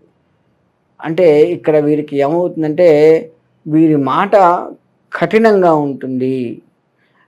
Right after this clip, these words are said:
అందువల్ల వీళ్ళకి అనేక రకాల సమస్యలు వస్తూ ఉంటాయి.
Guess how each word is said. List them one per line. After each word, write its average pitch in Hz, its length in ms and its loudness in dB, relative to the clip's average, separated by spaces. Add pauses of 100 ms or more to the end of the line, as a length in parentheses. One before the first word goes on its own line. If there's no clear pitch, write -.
(720)
అందువల్ల 170 640 2 (340)
వీళ్ళకి 160 580 0
అనేక 147 300 -4
రకాల 139 280 -4
సమస్యలు 131 460 -10
వస్తూ 143 260 -16
ఉంటాయి. 123 360 -10